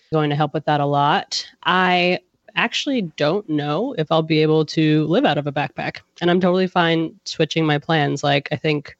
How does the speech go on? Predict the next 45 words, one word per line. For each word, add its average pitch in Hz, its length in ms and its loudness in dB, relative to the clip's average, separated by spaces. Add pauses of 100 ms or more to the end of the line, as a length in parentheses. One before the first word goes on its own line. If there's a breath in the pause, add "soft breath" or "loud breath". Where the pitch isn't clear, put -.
(240)
it 160 40 0
was 156 120 2
Mad 147 260 0
Fientist. 147 500 -2
He 151 80 -4
thought 143 160 2
he 143 60 2
was 143 120 0
gonna 147 140 0
be 139 220 2
a 135 260 0
nomad, 143 480 2
and 139 140 0
then 143 60 0
he 143 240 -2
settled 147 260 -4
down 143 200 0
in 139 60 -6
Edinburgh. 143 440 -4
Like, 143 320 -4 (480)
maybe 175 160 2
that'll 208 180 2
be 208 140 0
me, 170 360 2 (500)
but 165 420 -2
just - 180 -6
wanna 180 180 2
try 156 260 0
it 156 80 2
out 156 120 2
and 151 160 -4
see 160 160 -6
what's 151 220 -4
up. 147 240 -2 (180)
I 160 100 4
also 180 440 2 (200)
don't 151 480 -2
really 147 560 2 (400)
love 156 720 0 (600)
stuff. - 760 -2
<laughs> 233 520 -2
Like, 208 300 4
I 190 120 4
don't 170 200 4
think, 101 280 0